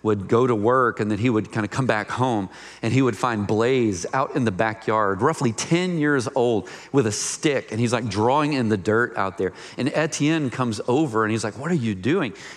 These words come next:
And the answer was, he was figuring out the principles of Euclidean geometry on his own in the dirt. Blaise Pascal, I'm just throwing this out there,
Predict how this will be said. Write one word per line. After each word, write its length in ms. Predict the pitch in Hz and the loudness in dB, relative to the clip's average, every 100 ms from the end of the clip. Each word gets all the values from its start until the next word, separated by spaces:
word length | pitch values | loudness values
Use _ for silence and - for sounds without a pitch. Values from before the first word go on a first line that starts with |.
| 120 | -2
And 100 | 113 | 2
the 120 | 131 | 2
answer 280 | 165 - 131 | 0 0 2
was, 240 | 131 107 - - | 2 0 -6 -2
he 100 | 147 | 0
was 180 | 131 113 | 2 0
figuring 380 | - 175 202 180 | 0 0 2 0
out 160 | 151 | -2
the 60 | 123 | -2
principles 500 | - 143 - 143 131 | -2 -2 -2 -2 -2
of 180 | 135 107 | -2 -2
Euclidean 640 | 107 104 - 156 156 139 | -2 -4 -2 0 2 0
geometry 600 | 101 107 113 123 - 123 | 0 0 0 -2 -2 -2
on 180 | 113 127 | 0 0
his 220 | 120 113 | 0 0
own 320 | 117 107 110 | -2 -2 0
in 160 | 113 101 | 0 0
the 80 | 95 | -2
dirt. 420 | 85 87 - - - _ _ _ _ _ _ _ _ - - | -2 -4 -4 -14 -20 _ _ _ _ _ _ _ _ -20 -14
Blaise 360 | 107 123 175 233 | -2 0 2 0
Pascal, 680 | - 180 185 - 95 87 98 | 0 0 0 0 0 0 0
I'm 100 | 147 | 0
just 160 | 135 147 | 0 0
throwing 240 | 156 165 | 2 2
this 160 | 202 - | 0 0
out 240 | 104 95 | 0 0
there, 300 | 92 98 135 | -2 -2 -4